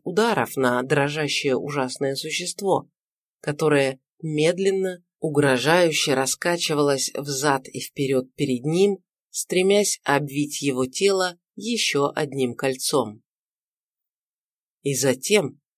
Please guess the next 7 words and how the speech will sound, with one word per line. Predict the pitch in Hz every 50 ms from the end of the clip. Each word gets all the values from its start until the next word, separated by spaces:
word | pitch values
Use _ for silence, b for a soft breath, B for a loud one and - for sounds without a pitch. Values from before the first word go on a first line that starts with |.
| _ _
когда | - - 151 147 143 147
я | 143 139 139 147 127 113 -
приблизился, | - - 143 139 127 123 147 170 208 226 180 147 131 123 - - - 127 120 123 - _
мои | - - 151 147 147 143 135 131
чувства | - - 220 220 208 - - - 196 175 175 175 170 156 151
были | 143 139 156 143 139 135 135
шокированы. | 127 - - 143 127 131 - - 170 170 147 139 131 120 120 113 117 117 117 117 -